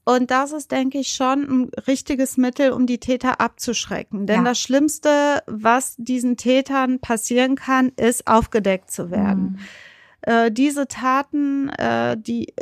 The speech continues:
Speaker 1: in dem, im Zusammenhang stehen mit sexualisierter Gewalt an Kindern, sind ganz tief unten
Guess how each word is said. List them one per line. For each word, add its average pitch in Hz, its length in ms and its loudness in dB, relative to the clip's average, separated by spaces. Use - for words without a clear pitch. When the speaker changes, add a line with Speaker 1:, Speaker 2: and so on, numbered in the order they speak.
Speaker 1:
in 233 220 0
dem, 233 280 -2
im 233 200 -2
Zusammenhang 247 580 2
stehen 240 320 0
mit 226 160 -2
sexualisierter 233 840 -2
Gewalt 214 380 0
an 220 140 -2
Kindern, 240 600 0
sind 226 560 -2
ganz 269 400 2
tief 262 400 4
unten 254 800 4